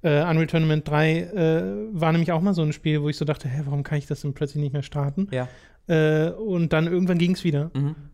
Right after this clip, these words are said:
Speaker 1: Das würde ja wahrscheinlich genau in
Speaker 2: Mhm.
Speaker 1: diese Kategorie fallen. Das ist ganz witzig. Ähm, ja, aber Wolfenstein hatte ich ja mir damals über die P S vier geholt, weil das
Speaker 2: Mhm.
Speaker 1: halt einfacher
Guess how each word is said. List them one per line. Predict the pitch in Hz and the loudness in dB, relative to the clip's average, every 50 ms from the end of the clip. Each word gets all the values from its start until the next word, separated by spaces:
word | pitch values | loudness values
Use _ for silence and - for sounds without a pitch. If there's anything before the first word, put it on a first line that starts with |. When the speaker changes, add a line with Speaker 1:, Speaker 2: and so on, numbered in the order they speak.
| - _ - - | -20 _ -10 -8
Speaker 1:
Das | 170 143 160 156 - | -4 -4 -4 -4 -2
würde | 160 156 156 160 160 | 0 0 2 2 2
ja | 160 160 156 | 2 2 2
wahrscheinlich | 156 151 - 170 165 151 | 2 2 2 0 0 2
genau | - 165 160 156 160 165 | 0 0 2 2 2 2
in | 170 165 | 0 2
Speaker 2:
Mhm. | 151 | 2
Speaker 1:
diese | 165 151 156 156 156 156 | 2 2 2 0 0 -2
Kategorie | 151 - 165 151 160 147 156 147 165 170 170 175 | -2 -2 -2 -2 0 -2 0 0 2 2 2 0
fallen. | 165 170 - - - - 143 135 135 131 131 127 | -2 -4 -10 -10 -4 0 0 0 0 0 -2 -4
Das | 143 - | -6 -6
ist | - | -4
ganz | - 143 139 - | -4 -4 -4 -4
witzig. | 156 151 - - 160 - - - - - - - - - - | -8 -8 -8 -10 -10 -10 -14 -20 -20 -20 -20 -20 -20 -12 -4
Ähm, | - 165 143 143 143 143 | 0 2 2 4 4 4
ja, | 143 139 | 4 4
aber | 143 147 147 | 4 2 4
Wolfenstein | 143 160 156 - 170 - - 151 147 139 | 4 4 2 2 0 0 2 2 2 2
hatte | 147 139 151 | 0 0 0
ich | - | 2
ja | 156 139 135 139 147 | 2 4 4 4 2
mir | 156 147 143 | 2 2 2
damals | 139 143 135 147 156 151 143 139 | 4 4 4 4 4 2 2 0
über | 160 143 | 0 0
die | 139 139 | 0 0
P | 139 - 139 | 0 0 0
S | 135 131 | 0 0
vier | - - 175 160 | 0 -2 0 0
geholt, | 160 156 156 151 147 | 0 0 0 0 0
weil | 143 | 0
das | 131 139 156 | 0 2 0
Speaker 2:
Mhm. | 175 | 0
Speaker 1:
halt | 143 - | -2 0
einfacher | 165 147 139 147 135 143 143 139 143 | 0 0 0 0 -2 -2 -2 -2 -2